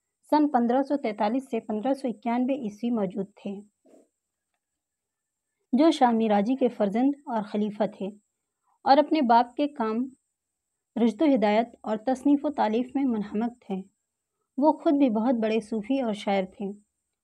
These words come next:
उनकी कई किताबें उस वक्त मौजूद हैं। उनका कलाम बहुत मकबूल हुआ और अब भी हिंदुस्तान में दूर दूर उसके नुस्खे मिलते हैं।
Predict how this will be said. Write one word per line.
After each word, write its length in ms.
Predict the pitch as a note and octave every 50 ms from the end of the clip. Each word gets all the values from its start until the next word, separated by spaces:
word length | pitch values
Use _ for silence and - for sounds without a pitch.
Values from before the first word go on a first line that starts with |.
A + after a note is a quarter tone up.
| _ -
उनकी 260 | C#4 D4 C#4+ D#4+ D#4
कई 240 | D#4 - A#3 B3+ B3
किताबें 460 | B3+ B3 - A3 G#3 G3+ G3+ A#3+ C#4 D4 D4+ - _ _ _ _ _ -
उस 140 | B3 - _ C4+
वक्त 180 | C4+ C4 C4
मौजूद 400 | A#3 G#3+ G3+ F#3 G3 G3 G3 F#3+
हैं। 280 | G3+ F#3+ G3 G3+ G#3 _ _ _ _ _ _ _ _ -
उनका 300 | C4+ C#4 C#4 - D4+ D4
कलाम 380 | D4 B3 G#3 G#3+ G#3+ B3 B3+
बहुत 260 | A3+ G#3+ G#3 C4 B3+ C4
मकबूल 360 | A3+ G#3 F#3+ G3 G#3+ G3+ G3
हुआ 260 | G3 F#3+ G3 G3 G3+ G#3 - _ _ _ _ _
और 160 | - A#3+ A3
अब 200 | A3 B3 C4 B3+
भी 140 | A#3 A#3 C4
हिंदुस्तान 560 | A3+ A3+ G#3+ G#3 G#3 G3+ - - A3 A3+ A#3+
में 220 | B3 A3 G#3 G#3 G#3 G#3 - _ _ _ _ _ _ _ _ _ -
दूर 340 | G#3 G3 F#3+ B3 C4 C4+ B3
दूर 320 | A3 A3+ G#3 G#3+ G#3+ - _ _ _ _
उसके 280 | B3+ A#3+ - - C#4 B3+
नुस्खे 320 | A3+ G#3 G#3 G#3 - B3+
मिलते 300 | A#3+ G#3+ G3 F#3+ F#3+ D4
हैं। 300 | - G3 F#3+ G3 G3+ _